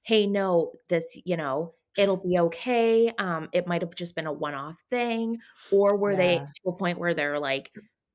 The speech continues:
Speaker 1: mama
Speaker 2: <clears throat>
Speaker 1: and papa bear mode of being like, "Absolutely not. We're," you know, there's things that fly, but there's definitely things that
Speaker 2: Mm-hmm.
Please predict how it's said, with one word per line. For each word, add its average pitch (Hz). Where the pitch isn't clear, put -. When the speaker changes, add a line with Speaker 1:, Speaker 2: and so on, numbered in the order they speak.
Speaker 1:
mama 160
Speaker 2:
<clears throat> -
Speaker 1:
and 156
papa -
bear 190
mode 202
of 180
being 165
like, 135
"Absolutely 143
not. 156
We're," 147
you 185
know, 160
there's 185
things 254
that 262
fly, 151
but 220
there's 196
definitely 151
things 160
that 175
Speaker 2:
Mm-hmm. 240